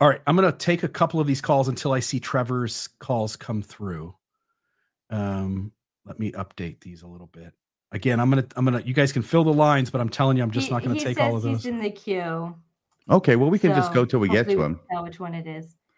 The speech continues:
Speaker 3: Trevor,
Speaker 1: I don't
Speaker 3: you hang on there. We'll get,
Speaker 1: s-
Speaker 3: oh, but that's why you were saying we're not taking ten calls.
Speaker 1: Yeah, I was trying to make space for him, and I just don't see him. Uh, I see, it looks like an Alan, a Luke, and a Jack. So
Speaker 3: How about
Speaker 1: we
Speaker 3: Luke?
Speaker 1: can just
Speaker 2: Is it Luke? Yeah,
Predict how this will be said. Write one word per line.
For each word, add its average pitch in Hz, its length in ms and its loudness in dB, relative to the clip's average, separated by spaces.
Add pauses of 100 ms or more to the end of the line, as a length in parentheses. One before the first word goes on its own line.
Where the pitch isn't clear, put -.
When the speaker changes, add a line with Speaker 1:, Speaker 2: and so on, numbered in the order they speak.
(220)
Speaker 3:
Trevor, 175 260 4
Speaker 1:
I 180 40 4
don't 160 100 4
Speaker 3:
you 151 60 4
hang 165 160 2
on 160 180 2
there. 120 140 2
We'll 127 120 2
get, 143 100 0
Speaker 1:
s- - 80 -2
Speaker 3:
oh, 131 180 2
but 120 260 -2
that's 156 180 0
why 165 80 2
you 127 120 0
were 123 60 2
saying 120 240 0
we're 113 80 2
not 113 180 2
taking 107 260 -2
ten 101 220 0
calls. 92 480 -2 (800)
Speaker 1:
Yeah, 156 140 8
I - 20 6
was 139 100 2
trying 175 200 4
to 170 60 4
make 139 160 0
space 147 440 0
for 135 320 -2
him, 127 340 0
and 123 100 -2
I 135 80 4
just 135 200 -2
don't 139 200 0
see 151 460 -4
him. 131 540 0 (640)
Uh, 120 260 -2
I 123 80 -2
see, 143 600 0 (260)
it 135 40 -4
looks 135 140 -2
like 139 100 -2
an 110 100 -4
Alan, 175 500 2
a 135 80 0
Luke, 151 500 2 (100)
and 127 120 -2
a 117 60 -2
Jack. 120 640 -4
So 117 280 -6 (240)
Speaker 3:
How 135 60 4
about 143 160 2
Speaker 1:
we 113 60 6
Speaker 3:
Luke? 123 100 6
Speaker 1:
can 127 100 2
just - 240 -12 (160)
Speaker 2:
Is 233 140 0
it 240 60 -4
Luke? 240 460 0
Yeah, 185 380 0